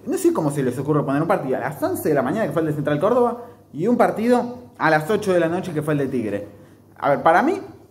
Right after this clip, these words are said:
eh, para mí el que los hizo tenía reuniones de trabajo hasta las once. Entonces dijo, "Bueno, hasta a las once y meto un partido, ¿no? Ahí meto Central Córdoba Defensa". Entonces, bueno, después sigo con mis reuniones, con mi trabajo, voy de acá para allá.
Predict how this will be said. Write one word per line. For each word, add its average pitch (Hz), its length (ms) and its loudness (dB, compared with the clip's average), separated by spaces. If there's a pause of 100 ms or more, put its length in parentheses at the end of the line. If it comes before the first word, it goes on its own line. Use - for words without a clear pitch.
(220)
eh, 180 100 2
para 269 160 4
mí 392 80 0
el 381 80 4
que 269 80 0
los 185 160 4
hizo 233 200 0
tenía 127 460 -2
reuniones 180 840 2
de 151 140 2
trabajo 247 680 2
hasta 151 240 -2
las 156 180 2
once. 147 220 -4
Entonces 156 220 -8
dijo, 131 180 -6
"Bueno, 123 160 -2
hasta 127 340 -6
a 143 80 2
las 151 180 0
once 269 220 -4
y 226 80 0
meto 196 240 0
un 151 60 -2
partido, 123 480 0
¿no? 240 180 2
Ahí 277 140 2
meto 277 180 2
Central 190 320 0
Córdoba 180 340 4
Defensa". 110 520 -4 (400)
Entonces, 151 260 -6
bueno, 131 220 2
después 151 320 0
sigo 160 200 2
con 139 380 -2
mis 147 100 2
reuniones, 208 520 0
con 151 160 2
mi 147 100 6
trabajo, 165 520 0
voy 156 120 2
de 151 60 2
acá 180 320 0
para 160 160 2
allá. 226 380 -4